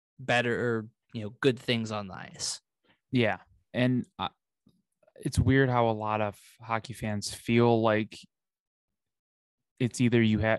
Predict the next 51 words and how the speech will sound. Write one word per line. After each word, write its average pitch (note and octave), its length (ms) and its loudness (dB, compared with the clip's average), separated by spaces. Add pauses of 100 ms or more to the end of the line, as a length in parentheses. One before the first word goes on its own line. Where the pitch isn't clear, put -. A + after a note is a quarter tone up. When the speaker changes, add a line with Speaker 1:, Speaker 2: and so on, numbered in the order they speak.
Speaker 2:
it's A2 260 -6
either A#2 180 0
you G#2+ 300 -2
watch G2+ 400 -8
the C#3+ 80 -4
game F3+ 480 0
or B2 80 2
you A#2+ 140 2
look A2+ 200 0
at G2 100 -4
analytics. G#2 600 -8
Like A2+ 100 -2
you A2 80 -2
said, A2 260 2
how G#2+ 160 0
they G#2+ 140 2
can G#2+ 160 -6
coexist. G#2 500 -4
A G2+ 40 -10
lot G2+ 140 -2
of G#2 60 -6
people A2+ 200 -4
don't F#2+ 220 -6 (120)
feel G#2+ 280 -6
that D#3+ 140 -2
way F#3+ 200 -6
for G3 140 -6
some F#3+ 220 2
reason. F#3+ 440 -2
Like, A#2+ 180 -2
you C#3+ 100 -4
can F3 200 -4
enjoy B2 380 -2
both G#2+ 260 -2 (100)
things. F#2 360 -14
Like, F#2 300 -8 (1040)
yeah, B2 380 2
you, G#2+ 320 -2
you A#2+ 160 -2
have A2 120 0
your G#2+ 120 -2
eye G#2 160 0
test, F2+ 360 -12
but G#2+ 100 -2
I - 20 0
mean, A2 140 0
it A2 80 -2
is B2 160 2
nice A2 340 -2
to - 100 -12
s-, - 140 -14